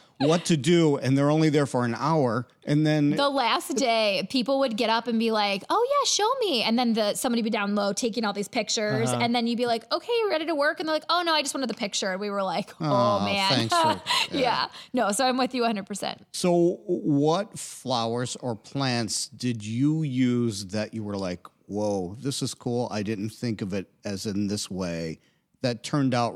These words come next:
Speaker 1: really cool once it was outside and
Speaker 3: I mean,
Speaker 1: ex-,
Speaker 3: marigold seeds are
Speaker 1: exposed to the
Speaker 3: tiny, too.
Speaker 1: sunlight.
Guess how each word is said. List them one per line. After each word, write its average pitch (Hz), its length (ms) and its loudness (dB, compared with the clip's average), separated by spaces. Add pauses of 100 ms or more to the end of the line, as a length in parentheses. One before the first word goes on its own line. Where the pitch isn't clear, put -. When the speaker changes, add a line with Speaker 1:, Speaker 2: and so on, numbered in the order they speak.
Speaker 1:
really 117 320 0
cool 92 460 -2 (100)
once 151 300 2
it 156 80 2
was 143 160 0
outside 117 640 0
and 117 80 0
Speaker 3:
I 262 60 4
mean, 240 80 4
Speaker 1:
ex-, 185 100 6
Speaker 3:
marigold 190 500 4
seeds 170 240 2
are - 40 6
Speaker 1:
exposed 170 260 4
to 156 60 0
the 165 40 4
Speaker 3:
tiny, 160 240 4
too. 143 60 2
Speaker 1:
sunlight. 147 720 4